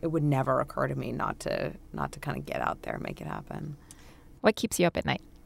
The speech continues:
Speaker 1: Not living up to my potential. Kind of, like, somehow,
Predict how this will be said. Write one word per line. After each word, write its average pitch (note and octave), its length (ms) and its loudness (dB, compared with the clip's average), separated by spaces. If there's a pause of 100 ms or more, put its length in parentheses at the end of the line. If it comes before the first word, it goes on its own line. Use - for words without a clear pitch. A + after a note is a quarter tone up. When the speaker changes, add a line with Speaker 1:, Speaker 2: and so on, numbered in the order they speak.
(120)
Speaker 1:
Not E3 220 8
living D#3+ 240 0
up D3 140 0
to - 100 -6
my - 100 0
potential. - 580 -6 (880)
Kind D3 280 6
of, C#3+ 120 -2
like, C3+ 180 2
somehow, C#3+ 840 8